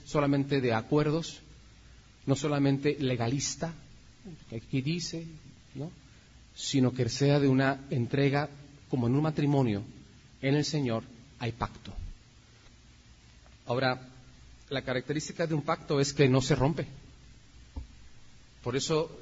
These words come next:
¿recuerdan cuando nos casamos? ¿Qué es lo que dice el ministro? Y de acuerdo a la palabra, Jesús lo dijo. Lo que Dios ha unido, no lo separa el hombre.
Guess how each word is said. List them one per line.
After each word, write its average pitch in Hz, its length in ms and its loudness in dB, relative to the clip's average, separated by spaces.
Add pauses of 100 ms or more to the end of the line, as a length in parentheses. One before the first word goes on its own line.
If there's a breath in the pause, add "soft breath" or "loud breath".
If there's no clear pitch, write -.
¿recuerdan 151 380 -4
cuando 117 300 -2
nos 113 220 -4
casamos? 143 540 0 (800)
¿Qué 135 80 -2
es 123 80 -2
lo 131 120 -2
que 131 100 0
dice 123 240 0
el 120 80 -4
ministro? 127 460 -4 (1040)
Y 113 80 -8
de 107 60 -8
acuerdo 113 220 -4
a - 20 -4
la 101 80 -4
palabra, 117 400 0 (600)
Jesús 113 280 0
lo 113 100 2
dijo. 127 300 -2 (720 loud breath)
Lo 123 100 -2
que 127 120 4
Dios 147 220 6
ha 160 40 2
unido, 143 380 0 (920)
no 120 100 -8
lo 123 60 -8
separa 123 440 0
el 104 80 2
hombre. 110 280 0